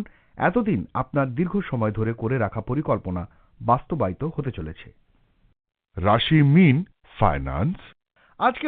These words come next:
Speaker 1: অর্থনৈতিক দিক থেকে আপনি হতাশা বোধ করবেন, নতুন কিছু কিনতে চাইবেন নিজের জন্য অথবা পরিবারের জন্য, কিন্তু বুঝতে পারবেন যে তা কিনতে এখনো আপনি সমর্থ নন। ভবিষ্যতে অনেক টাইম পাবেন, কারোর প্রতি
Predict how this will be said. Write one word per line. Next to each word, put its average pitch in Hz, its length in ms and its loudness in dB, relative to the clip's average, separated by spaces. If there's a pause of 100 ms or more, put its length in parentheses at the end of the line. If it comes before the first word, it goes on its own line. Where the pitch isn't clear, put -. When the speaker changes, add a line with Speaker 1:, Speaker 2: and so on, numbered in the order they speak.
(140)
Speaker 1:
অর্থনৈতিক 269 580 -4
দিক 240 220 -8
থেকে 269 240 -6
আপনি 240 220 -4 (120)
হতাশা 208 340 -6
বোধ 214 240 -2
করবেন, 233 320 0 (180)
নতুন 233 300 -6
কিছু 214 200 -10
কিনতে 202 320 -8
চাইবেন 208 400 -4 (120)
নিজের 151 240 -4
জন্য 147 220 -6 (160)
অথবা 185 260 -4
পরিবারের 196 540 -6
জন্য, 214 160 -6 (220)
কিন্তু 339 400 -8 (540)
বুঝতে 277 460 -4
পারবেন 180 480 -2
যে 233 120 -8 (200)
তা 151 200 -8
কিনতে 196 320 -12 (140)
এখনো 196 220 -10 (100)
আপনি 135 180 -10 (140)
সমর্থ 123 280 -8 (160)
নন। 110 180 -4 (680)
ভবিষ্যতে 240 560 -4 (520)
অনেক 277 240 -4 (380)
টাইম 220 240 -2
পাবেন, 90 320 -8 (640)
কারোর 233 240 2
প্রতি 285 260 -4